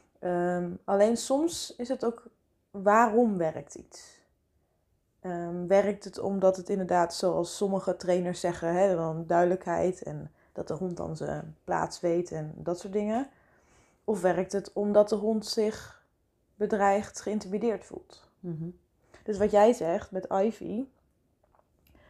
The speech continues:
Speaker 1: als je dat fanatiek was gaan doen, had ze waarschijnlijk een heel stuk minder gaan trekken. Misschien wel helemaal niet meer.
Speaker 2: Dat klopt. Aan het einde van de dag was het, het was ook echt substantieel minder,
Speaker 1: Ja.
Speaker 2: het trekken. Maar
Speaker 1: Ja.
Speaker 2: goed, het, het kost dan ook wat, namelijk leefplezier of zo. Hè?
Speaker 1: Leefplezier, ja.
Speaker 2: Ja.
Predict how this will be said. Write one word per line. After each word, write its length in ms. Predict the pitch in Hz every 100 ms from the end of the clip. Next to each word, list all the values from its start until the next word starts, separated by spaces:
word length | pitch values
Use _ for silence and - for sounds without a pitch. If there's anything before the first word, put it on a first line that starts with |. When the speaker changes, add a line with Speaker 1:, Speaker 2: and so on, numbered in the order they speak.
| - _ -
Speaker 1:
als 180 | 190 185
je 60 |
dat 180 | 190 180
fanatiek 340 | 202 180 233 196
was 160 | 196
gaan 140 | - 202
doen, 140 | 226
had 160 | 180 175
ze 200 | 180 170
waarschijnlijk 420 | 180 - 175 180
een 60 | 180
heel 200 | 214 240
stuk 220 | - 185
minder 240 | 180 175
gaan 140 | 180 175
trekken. 300 | 208 208 - _ _
Misschien 280 | 190 - 175
wel 80 | 175
helemaal 200 | 180 190
niet 120 | 202
meer. 280 | 196 170 -
Speaker 2:
Dat 140 | 262 247
klopt. 280 | 214 - -
Aan 100 | -
het 100 | 196
einde 180 | 196 196
van 100 | 190
de 60 | 180
dag 120 | 180
was 200 | 180 -
het, 80 | 180
het 160 | 190 -
was 160 | 185
ook 80 | 185
echt 320 | - 214 -
substantieel 540 | - 233 - 185 170 160
minder, 380 | 214 - 240 - _ -
Speaker 1:
Ja. 220 | 240 - _ _ _
Speaker 2:
het 180 | - 175
trekken. 360 | - 147 - 233 _ _ _ -
Maar 100 | 202
Speaker 1:
Ja. 60 | 220
Speaker 2:
goed, 120 | 202
het, 180 | 135 -
het 240 | - -
kost 320 | - - -
dan 160 | 160 147
ook 200 | 175 -
wat, 260 | 214 - -
namelijk 380 | 156 139 135 -
leefplezier 640 | 147 151 - 208 202 180 -
of 100 | -
zo. 80 | 175
Hè? 140 | 143 - -
Speaker 1:
Leefplezier, 500 | 226 269 220 - 190
ja. 140 | 202 208
Speaker 2:
Ja. 240 | 247